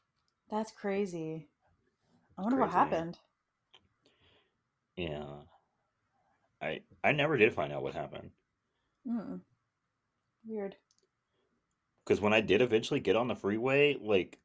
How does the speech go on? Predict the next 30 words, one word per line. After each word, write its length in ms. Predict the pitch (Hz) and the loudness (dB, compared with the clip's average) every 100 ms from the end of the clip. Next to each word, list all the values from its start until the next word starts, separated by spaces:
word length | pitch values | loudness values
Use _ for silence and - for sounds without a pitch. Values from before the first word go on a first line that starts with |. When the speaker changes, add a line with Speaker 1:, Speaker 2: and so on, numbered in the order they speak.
| - | -8
Speaker 2:
the 180 | 104 107 | -2 -2
entire 560 | 104 101 101 117 107 - _ _ _ _ - - | -2 -2 -2 -2 -4 -10 _ _ _ _ -16 -4
freeway 300 | 107 104 113 | 0 2 2
behind 420 | 90 - 92 110 | 0 0 -2 0
me 100 | 113 | -2
was 180 | 90 - 85 | -4 -4 -6
empty. 480 | 85 - - - _ _ _ - | -6 -8 -12 -14 _ _ _ 2
So 160 | 113 | 6
I 100 | 90 | 6
think 220 | 95 123 131 | 6 4 4
they, 80 | |
like, 220 | 143 123 - | 4 2 4
blocked 380 | 180 190 147 | 4 4 4
Speaker 1:
Oh. 20 | 98 | 2
Speaker 2:
off 220 | 95 - | 2 0
a 60 | 80 - - - | -8 -10 -18 0
portion 380 | 104 104 - 92 | 4 4 4 2
of 80 | 80 | 0
the 80 | |
freeway. 460 | 80 95 98 - - - - - | 0 -2 -2 -2 -4 -6 -10 -8
<laughs> 300 | - - - | -8 -2 8
I 120 | 131 | 10
was 240 | 139 139 | 12 10
like, 300 | 139 147 147 - - | 8 4 4 -2 -12
Speaker 1:
What 280 | 202 277 240 | -6 -4 0
the 100 | 269 | 4
Speaker 2:
"What's 320 | 190 180 160 202 | 4 4 0 2
Speaker 1:
heck? 120 | 254 | 2
Speaker 2:
going 220 | 127 127 | 2 2
on?" 840 | 143 180 185 165 127 110 101 - | 2 4 2 2 2 2 0 -4